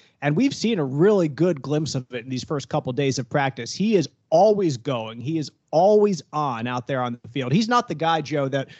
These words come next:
that would come and, like, get your free agent deal and kinda relax and just be the, the veteran that kinda sits back and kinda chills through training camp. That, he doesn't have that in his D N A. He's out there and he's pushing, and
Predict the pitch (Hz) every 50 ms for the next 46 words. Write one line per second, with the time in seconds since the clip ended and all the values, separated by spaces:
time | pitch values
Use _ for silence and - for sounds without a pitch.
0 | - _ _ - 151 151 151 135 - 165 170 165 160 151 143 143 135 139 - 170
1 | 175 - 165 165 156 151 - - - - - 160 165 156 160 165 135 147 135 113
2 | 143 143 151 160 165 165 - _ _ _ _ _ _ _ - 135 135 - 151 151
3 | 160 156 143 135 131 131 123 120 123 131 139 160 175 - - - - - - _
4 | _ _ _ - 139 135 135 135 139 135 127 151 151 131 - - 151 147 147 135
5 | 143 143 139 135 135 127 135 120 156 151 147 - - 156 147 143 139 120 - 147
6 | 143 139 131 - - 160 147 - - - 143 143 143 147 143 - - 131 127 127
7 | 117 - _ _ _ _ _ - 151 143 131 110 - - - 156 151 156 147 -
8 | - 147 143 135 - - 147 143 147 156 160 151 - 160 160 160 160 147 - 160
9 | 160 147 139 175 196 180 208 196 165 175 156 165 160 156 139 147 143 139 135 131
10 | 135 139 123 110 117 139 139 131 123 123 120 113 113 113 135 170 147 147 147 147
11 | 160 151 - 156 147 135 135 139 131 - _ - 170 156 143 - 156 139 139 135
12 | 127 123 113